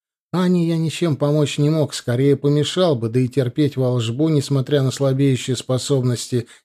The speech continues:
не было никаких сил. Дни полетели бесконечной каруселью.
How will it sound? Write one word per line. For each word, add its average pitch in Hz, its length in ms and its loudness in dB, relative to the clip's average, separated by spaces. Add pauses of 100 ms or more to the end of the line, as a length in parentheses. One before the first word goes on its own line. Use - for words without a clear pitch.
не 151 180 0
было 120 220 -2
никаких 110 520 -2
сил. 95 380 -6 (920)
Дни 202 340 2
полетели 190 500 2
бесконечной 147 720 0
каруселью. 107 840 -4